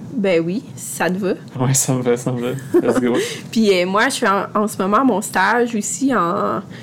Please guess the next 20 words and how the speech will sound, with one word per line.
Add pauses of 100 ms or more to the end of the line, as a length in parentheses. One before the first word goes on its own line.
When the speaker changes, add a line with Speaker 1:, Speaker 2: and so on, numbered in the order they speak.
(120)
Speaker 1:
justement,
à
la
maîtrise. (200)
Fait
qu'on
pourrait
jaser
de
ça
plus
tard. (440)
Puis
c'est
vraiment
comme
pour
aider,
je
pense